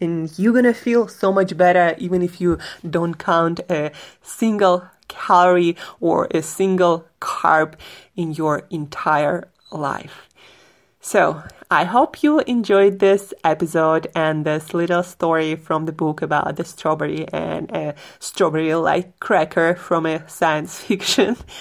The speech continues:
because no such thing exists, a cracker that is like strawberry. And, uh, if you have any questions, uh, well, first of all, pick up the book. It's an amazing book, The Dorito Effect. Uh, also, check out my blog on Create Yourself That Today. It's the latest blo-, blog.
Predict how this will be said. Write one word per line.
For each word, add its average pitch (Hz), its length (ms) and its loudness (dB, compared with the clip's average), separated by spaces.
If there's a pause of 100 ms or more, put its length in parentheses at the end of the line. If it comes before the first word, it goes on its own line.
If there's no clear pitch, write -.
(420)
because 165 240 -4
no 160 160 0
such 202 300 -6
thing 208 240 -2
exists, 180 500 -2 (380)
a 170 100 -4
cracker 165 540 -2
that 160 200 -4
is 165 140 -6
like 160 220 -8
strawberry. 175 640 -6 (1200)
And, 202 300 0
uh, 180 240 2
if - 140 -12
you 180 80 -4
have 226 100 0
any 277 120 0
questions, 190 920 0
uh, 180 220 2 (480)
well, 165 120 -4
first 202 200 -4
of 160 60 -4
all, 147 100 -2
pick - 200 -2
up 202 120 0
the 170 60 -2
book. 156 360 -2
It's - 180 -12
an 170 80 0
amazing 156 340 -4
book, 156 260 -4
The 175 100 -6
Dorito 156 460 -4
Effect. 156 500 -4 (440)
Uh, 156 400 0
also, 190 260 0
check - 200 -4
out 233 200 2
my 220 120 0
blog 170 420 0
on 196 80 -6
Create 180 280 0
Yourself 175 360 -2
That 156 200 -2
Today. 214 500 -2
It's 180 220 -8
the 156 340 0
latest 165 500 -4
blo-, 151 320 -4
blog. 160 400 2